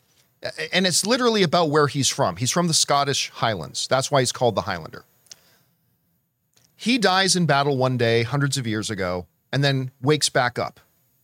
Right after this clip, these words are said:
to discover that there is a small number of immortals in the world who have been born throughout the ages.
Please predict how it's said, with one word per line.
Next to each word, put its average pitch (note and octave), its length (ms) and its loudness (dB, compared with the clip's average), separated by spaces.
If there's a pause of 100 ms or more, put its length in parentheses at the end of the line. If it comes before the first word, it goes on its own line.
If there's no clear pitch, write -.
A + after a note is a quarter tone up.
(680)
to E3+ 100 0
discover C#3 720 2 (400)
that C#3+ 340 0
there D#3+ 340 0
is C#3+ 580 0 (180)
a B2 80 -4
small C#3+ 480 2
number C3+ 480 0 (420)
of C#3 140 0
immortals D3 920 0 (240)
in C#3+ 140 2
the C3 80 2
world A2 480 -4
who D3+ 140 2
have C3+ 100 2
been B2+ 160 -2
born E3+ 480 2
throughout D#3 380 0
the B2+ 180 -2
ages. - 500 -6